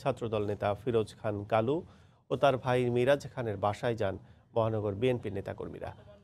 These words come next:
স্বজনদের সান্ত্বনা দেওয়ার পর আর্থিক সহায়তা দেন তারা। এ সময় নিখোঁজ কালু ও মিরাজের সন্ধানের দাবি জানান নেতারা। দুই হাজার বারো সালের বিশে জুন নগরীর কলেজ রোডের বাসায় সামনে থেকে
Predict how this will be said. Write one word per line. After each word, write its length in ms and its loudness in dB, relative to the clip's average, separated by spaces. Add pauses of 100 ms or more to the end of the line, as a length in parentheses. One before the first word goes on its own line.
(240)
স্বজনদের 460 0
সান্ত্বনা 380 2
দেওয়ার 260 6
পর 120 8 (100)
আর্থিক 340 -4
সহায়তা 360 -2
দেন 100 -6 (100)
তারা। 160 -6 (500)
এ 80 -2
সময় 260 4
নিখোঁজ 280 2 (240)
কালু 280 4
ও 100 2
মিরাজের 380 0
সন্ধানের 460 -2
দাবি 260 0
জানান 220 0 (140)
নেতারা। 280 -6 (840)
দুই 120 8
হাজার 200 8
বারো 220 8
সালের 260 2
বিশে 280 2 (380)
জুন 180 6 (220)
নগরীর 360 4 (140)
কলেজ 260 4 (140)
রোডের 260 0 (100)
বাসায় 420 0 (420)
সামনে 320 2
থেকে 200 -6